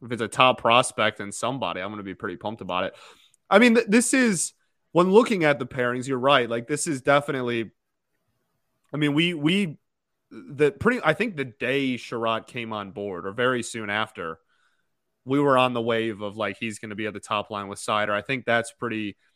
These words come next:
safe to say that that's gonna be the top line D pair there. And then Hronek and Mata, I think you said pretty quickly or pretty early on in the offseason after adding them too. Um,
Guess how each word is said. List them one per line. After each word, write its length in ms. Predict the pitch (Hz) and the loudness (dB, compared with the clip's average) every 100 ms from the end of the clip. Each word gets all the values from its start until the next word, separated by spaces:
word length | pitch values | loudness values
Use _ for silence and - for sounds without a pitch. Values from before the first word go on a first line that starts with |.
| _ _ | _ _
safe 300 | - 151 - | 2 2 2
to 100 | 131 | -2
say 120 | 131 | -2
that 100 | 123 | 2
that's 180 | 123 - | 0 0
gonna 160 | 131 | -6
be 100 | 120 | -4
the 120 | 117 | -6
top 260 | 117 123 117 | -2 -2 0
line 240 | 120 113 | -2 -4
D 160 | 107 113 | -4 -8
pair 300 | 110 117 104 | -4 -4 -2
there. 240 | 107 104 - _ _ _ | -2 -2 -6 _ _ _
And 100 | 147 | -2
then 80 | 170 | 0
Hronek 480 | 165 175 180 247 254 | 2 4 4 4 0
and 120 | 147 | -2
Mata, 260 | 127 135 143 | 2 4 4
I 140 | 120 | 4
think 240 | 117 127 117 | 0 -8 -10
you 380 | 110 113 143 190 | -14 -8 -6 -6
said 640 | - - 113 107 104 98 _ _ _ _ _ _ | -8 -2 0 0 -2 -10 _ _ _ _ _ _
pretty 240 | 160 143 | -4 -4
quickly 760 | 127 - 147 - 131 123 120 117 | -4 -2 -2 0 -4 -2 -4 -6
or 180 | 135 127 | -4 -4
pretty 240 | - 156 143 | -2 -2 0
early 280 | 135 139 | 0 0
on 100 | 127 | 0
in 60 | 120 | -2
the 80 | 117 | -2
offseason 500 | 117 117 - 113 113 | -2 -2 -6 -10 -8
after 220 | 107 113 | -8 -4
adding 300 | 107 113 113 | -2 -4 -4
them 200 | 107 104 | -8 -10
too. 440 | - 135 120 107 92 _ _ _ _ | -8 -4 -2 -4 -10 _ _ _ _
Um, 420 | - 117 113 110 | -4 0 0 -2